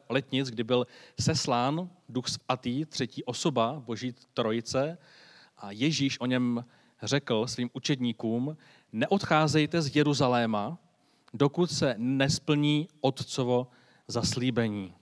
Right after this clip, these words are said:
Totiž dokud nebude seslána tato třetí osoba Boží Trojice. "Nedělejte nic, dokud on nepřijde." No, padně nám to může právě připomínat zkušenosti s kávou. Ruci nedám. A kdo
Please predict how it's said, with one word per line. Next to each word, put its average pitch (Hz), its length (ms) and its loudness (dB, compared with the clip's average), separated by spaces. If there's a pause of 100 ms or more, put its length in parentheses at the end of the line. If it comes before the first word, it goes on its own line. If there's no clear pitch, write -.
(120)
Totiž 110 400 -6
dokud - 400 -4
nebude 127 540 2
seslána 135 680 0
tato 110 340 -8
třetí 139 400 -2
osoba 120 440 0 (420)
Boží 110 280 -4
Trojice. 110 420 -4
"Nedělejte 165 580 2
nic, 135 300 2
dokud 156 580 2 (260)
on 139 320 2 (340)
nepřijde." 117 600 0 (1800)
No, 127 160 4
padně 127 220 2
nám 143 220 6
to - 80 -6
může 139 200 2
právě 135 240 4
připomínat 147 440 2
zkušenosti 135 560 -2
s 120 80 2
kávou. 120 720 4 (320)
Ruci 165 240 2
nedám. 160 280 4 (1500)
A 113 80 -2
kdo 120 160 2